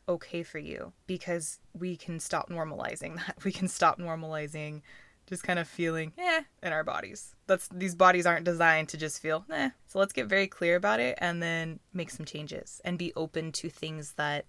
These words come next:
maybe are a little different than what our parents did or a little different than what we've been shown.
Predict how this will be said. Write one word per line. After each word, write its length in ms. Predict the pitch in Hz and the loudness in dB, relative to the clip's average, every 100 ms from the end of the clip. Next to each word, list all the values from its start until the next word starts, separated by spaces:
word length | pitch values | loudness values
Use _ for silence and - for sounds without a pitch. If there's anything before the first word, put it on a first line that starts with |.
| _ | _
maybe 180 | 160 156 | -6 0
are 80 | 165 | 2
a 60 | |
little 160 | 170 185 | 2 2
different 400 | 175 190 214 190 | 2 2 0 2
than 180 | 190 185 | 0 4
what 80 | 180 | 4
our 80 | |
parents 340 | 180 175 147 - | 4 0 -2 -4
did 280 | 92 90 - - - | -6 -6 -10 -20 -8
or 60 | 170 | -2
a 80 | 165 | 2
little 160 | 175 | 2
different 420 | 165 185 - 185 160 | 4 4 4 0 0
than 160 | 180 | -2
what 140 | 175 - | -2 -2
we've 160 | 170 | -6
been 120 | 175 | -4
shown. 440 | 175 - 139 - | -2 -2 -4 -8